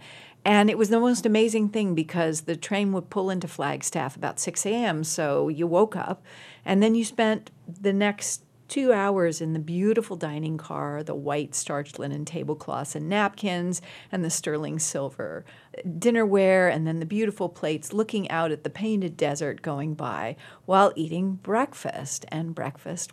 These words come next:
was this French toast that was A, good, but B, made better by the ambiance. And that really was my mother's philosophy of the book, that, um,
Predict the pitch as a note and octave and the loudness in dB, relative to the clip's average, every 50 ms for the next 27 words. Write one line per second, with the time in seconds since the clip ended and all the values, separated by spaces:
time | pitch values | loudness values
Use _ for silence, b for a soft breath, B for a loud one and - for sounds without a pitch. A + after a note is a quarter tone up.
0 | - - - - - - - - - - - _ _ _ - D#3+ D#3+ D#3 D#3 - | -12 -10 -10 -10 -10 -10 -12 -14 -14 -14 -14 _ _ _ -6 -4 -4 -4 -6 -8
1 | - - - F#3 F#3 G3 G3+ - - - - D3+ C#3 - - - - - D#3 - | -12 -8 -6 -4 -4 -4 -4 -6 -8 -6 -4 -4 -4 -4 -6 -8 -6 -6 -6 -4
2 | - D#3 D3+ D3 D3+ B B B B B B B B B _ _ _ _ _ _ | -2 0 0 0 -2 B B B B B B B B B _ _ _ _ _ _
3 | - A#3 C#4+ F#4 G#4 F#4+ B3 E3 D#3+ A#3 C4 C4+ A#3 G3+ F3 F3 D#3+ C#3+ E3+ - | 0 2 4 4 4 2 2 0 2 6 8 8 8 8 6 4 4 0 -2 -2
4 | - D#3 F3 G3+ G3+ F#3 F3 E3 D#3+ D#3+ E3 E3+ E3 D#3+ D3+ D#3 D#3+ D3+ C#3+ C#3 | 0 2 4 4 6 6 4 4 2 2 2 2 0 0 0 -2 -2 0 0 0
5 | C3+ C#3+ C#3 C#3 C#3 - E3 D#3 E3+ D#3+ D3 D3 C#3+ C3 B2 C3 D#3+ D#3 D3 D3 | 0 -2 -2 -4 -8 -10 -6 -2 -2 0 0 0 0 -2 -2 -2 -2 -2 0 -2
6 | D#3 D3+ C#3+ D3+ C#3+ A#2+ G#2+ C3 D3 - G#3 G#3 A3 B3 C#4 D#4+ - - G#3 G3+ | -2 -4 -4 -6 -6 -6 -6 -6 -4 -2 0 0 2 2 2 0 2 2 2 4
7 | F3+ F#3 F3 D3+ E3 D#3+ E3 D#3+ D3+ D3 - B B B B B B B - G3 | 4 2 2 2 2 2 2 2 0 -2 -4 B B B B B B B 2 4
8 | G3 G3+ G#3+ C4+ C4+ C#4 G3 - - - F3 D3+ C#3 A#2+ D3+ - - D#3+ E3 D3 | 6 8 8 8 8 8 6 6 2 0 2 2 2 2 0 -2 -6 -4 -4 -4
9 | C#3+ - - C#3 - C3+ G2+ - C3 C3+ - - D#3+ D#3 D3+ D3+ C3+ F#2+ - - | -4 -6 -8 -6 -4 -4 -4 -4 -6 -10 -8 -6 -4 -4 -2 -4 -4 -6 -6 -6
10 | E3 D#3+ D#3 D3+ D#3 D#3 - | -4 -4 -4 -4 -6 -8 -8